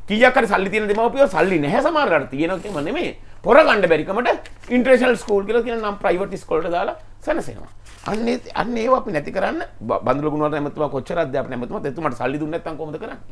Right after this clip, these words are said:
දීන සල්ලි එන්නේ කරන්න වෙන්නේ. සල්ලි වෙන් කළේ නැත්නම් ඉතින් අපි සල්ලි වෙන් කරනවා. දැන් එතුමා ආර්ථික,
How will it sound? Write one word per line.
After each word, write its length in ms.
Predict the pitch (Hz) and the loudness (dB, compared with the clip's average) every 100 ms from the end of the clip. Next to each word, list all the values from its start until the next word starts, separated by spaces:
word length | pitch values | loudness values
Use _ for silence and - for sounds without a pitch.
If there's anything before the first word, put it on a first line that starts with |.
| - - - - | -16 -18 -16 -14
දීන 260 | - 143 160 | -6 0 0
සල්ලි 240 | 156 160 | 0 -2
එන්නේ 140 | 147 120 | -4 -4
කරන්න 180 | 151 165 | -4 -4
වෙන්නේ. 280 | 190 - - - - - - - - - | -6 -8 -16 -16 -18 -18 -16 -14 -14 -4
සල්ලි 320 | 117 143 131 | 0 0 -2
වෙන් 200 | 113 131 | -4 0
කළේ 180 | 156 196 | 2 2
නැත්නම් 220 | 220 240 | 0 -4
ඉතින් 120 | 233 208 | -2 0
අපි 180 | 190 | 0
සල්ලි 340 | 214 196 339 247 | 2 2 4 6
වෙන් 220 | 285 440 | 6 6
කරනවා. 280 | 254 143 123 | 2 2 0
දැන් 140 | 110 | -2
එතුමා 280 | 180 185 180 - - - - | 0 4 4 2 -6 -16 6
ආර්ථික, 460 | 147 196 - 196 | 10 12 10 4